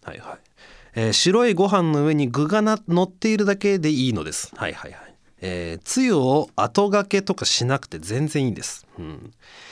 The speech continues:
えー、すき家で牛丼を注文するとき、えー、タブレットで注文するシステムで牛丼を選択すると、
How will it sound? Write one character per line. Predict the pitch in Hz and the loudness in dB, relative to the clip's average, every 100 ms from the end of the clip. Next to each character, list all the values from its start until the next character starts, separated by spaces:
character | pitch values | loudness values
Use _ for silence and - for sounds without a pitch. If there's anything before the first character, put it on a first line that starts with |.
| - - | -18 -4
え | 117 | -2
ー、 | |
す | 117 - | -2 -2
き | - 294 | -2 0
家 | 277 | 0
で | 202 104 | 0 -2
牛 | 101 143 151 | 0 0 2
丼 | 151 143 | 2 2
を | 127 | 0
注 | - 147 | 0 0
文 | 139 131 | 2 2
す | 117 131 | 0 -2
る | 113 | -2
と | 113 | -6
き、 | - - _ _ - | -8 -20 _ _ -12
え | 175 | -8
ー、 | |
タ | - 247 | 0 0
ブ | 247 | 2
レ | 202 | 0
ッ | - | -2
ト | - | -4
で | 113 | -4
注 | 104 147 139 | -2 0 2
文 | 139 127 | 0 0
す | 131 | 0
る | |
シ | 120 127 | 0 -2
ス | - | -4
テ | 90 | -6
ム | 78 | -10
で | 76 82 | -10 -8
牛 | 98 175 | -4 -2
丼 | 170 165 | 0 -2
を | |
選 | 151 143 127 | 0 -4 -4
択 | 123 - | -8 -8
す | - | -6
る | 104 | -6
と、 | - 110 | -4 -4